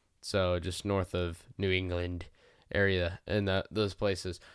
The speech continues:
So we don't have a great history with balloons. So we get f-, we, we get freaky when we see one, okay? We wanna pop 'em. They freak us out. Americans have a, a bad history with balloons. We did try creating bat bombs to f-, fight against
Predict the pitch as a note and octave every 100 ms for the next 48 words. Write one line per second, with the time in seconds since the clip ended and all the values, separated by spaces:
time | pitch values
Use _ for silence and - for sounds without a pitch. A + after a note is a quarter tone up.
0 | - - D3+ F3 F#3+ D#3 C3 A#2 A#2 -
1 | G2 G2+ - G2+ G2 G2 E2+ G2 F#2 E2+
2 | E2 - F#2 G2+ G#2 A#2+ - - - -
3 | - - F#2 - B1 - G#2 A2 G2+ G2+
4 | - G2+ - F#2+ F#2+ F2+ F2 F2+ E2+ E2
5 | F2 - G2 F#2 F#2 G2 G2 F2+ F2+ F#2
6 | F#2+ F#2 F#2 - - - - - - G2
7 | G#2+ - F2+ F2+ D2+ - - F#2+ G#2 G#2
8 | - G2+ - G2 F#2+ F#2 D#2+ F#2+ G2 F#2+
9 | F#2 F2+ G2+ F#2 F2+ F#2+ F#2 F2+ F2+ -
10 | - - - - B2+ D3+ C#3 - B2 -
11 | A2+ A2 G#2+ G2+ E2+ G2 G2 - G2 G2
12 | G2 G2 - - - _ _ - G#2 G2+
13 | F#2+ F#2 - - - - G#2 G2+ G2 G2
14 | G2 F#2 - -